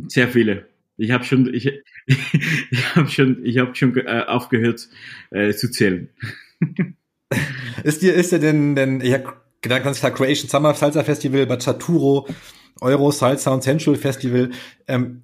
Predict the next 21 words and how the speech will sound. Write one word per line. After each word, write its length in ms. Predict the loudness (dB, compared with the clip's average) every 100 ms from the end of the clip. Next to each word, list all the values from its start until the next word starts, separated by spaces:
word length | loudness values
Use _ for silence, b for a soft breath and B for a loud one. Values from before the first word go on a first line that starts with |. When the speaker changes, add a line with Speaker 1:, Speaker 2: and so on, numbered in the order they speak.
| _
Speaker 2:
ist 220 | -4 0
dir, 200 | 2 2
ist 200 | 0 0
dir 120 | 0
irgendein 520 | 4 4 2 0 0 2
Event 600 | 2 4 2 0 -4 -4
besonders 680 | -2 2 4 4 4 4 2
in 140 | 0
Erinnerung 340 | 2 0 0
geblieben? 400 | -2 -2 -4 -6 -10 _ _
Von 120 | -2
diesen 180 | 0 0
ganzen 560 | 2 2 2 2 0
Festivals, 640 | -2 0 2 4 4 2 -6
auf 120 | -4
denen 200 | 0 2
du 40 |
bisher 240 | 2 0 -2
aufgelegt 360 | -2 -4 -4
hast? 260 | -8 -10 _ _ _ _ _
Speaker 1:
Oh, 240 | -8 -6